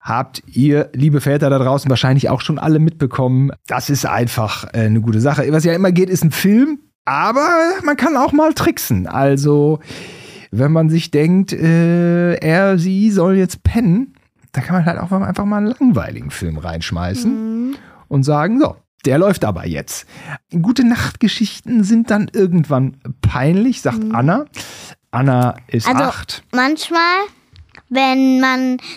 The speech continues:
Speaker 2: so gar keinen Bock auf eine Geschichte hat, dann sagt man, "Mama, jetzt geh raus." Und dann kann man nämlich so weiter tun, weil man dann Bock hat, dass Mama jetzt rausgeht. Und dann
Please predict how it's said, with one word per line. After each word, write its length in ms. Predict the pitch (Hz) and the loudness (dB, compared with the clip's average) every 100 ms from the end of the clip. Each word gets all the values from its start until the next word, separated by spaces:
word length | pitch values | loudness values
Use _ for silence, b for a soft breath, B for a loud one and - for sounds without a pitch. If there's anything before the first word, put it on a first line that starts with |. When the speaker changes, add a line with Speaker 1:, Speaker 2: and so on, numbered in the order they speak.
| - | -4
Speaker 2:
so 120 | 269 | -2
gar 140 | 262 285 | -2 -4
keinen 240 | 302 285 | 0 0
Bock 200 | 302 311 | 0 0
auf 240 | 190 240 | -2 -2
eine 100 | 247 240 | -4 -6
Geschichte 340 | 233 269 - | -6 -6 -2
hat, 140 | 294 294 | -2 -2
dann 160 | 262 247 | -4 -2
sagt 200 | 254 - | -2 -2
man, 140 | 262 247 B B B | -4 -4 B B B
"Mama, 280 | 269 294 302 294 | -2 0 2 0
jetzt 200 | 269 - | -2 -2
geh 120 | 285 | -2
raus." 260 | 262 294 285 | 0 -2 0
Und 100 | 254 | 0
dann 160 | 233 | 0
kann 160 | 269 285 | -2 -2
man 140 | 262 | 0
nämlich 300 | 254 254 240 - | 0 0 -4 -2
so 240 | 220 208 | -2 0
weiter 340 | 240 269 254 | -4 -2 -8
tun, 240 | 233 220 220 | -8 -6 -2
weil 120 | 226 | -2
man 140 | 233 | 0
dann 240 | 226 220 220 B B | -2 -2 -4 B B
Bock 260 | 277 294 - | -4 -4 -2
hat, 220 | 285 277 B B | -4 -4 B B
dass 180 | 226 - | -10 -4
Mama 180 | 233 233 | -4 -4
jetzt 280 | 214 - | -8 -10
rausgeht. 580 | 262 285 285 _ 294 285 | -8 -8 -10 _ -8 -8
Und 220 | 240 240 | -6 -4
dann 360 | 226 233 233 233 | -2 -2 -2 -6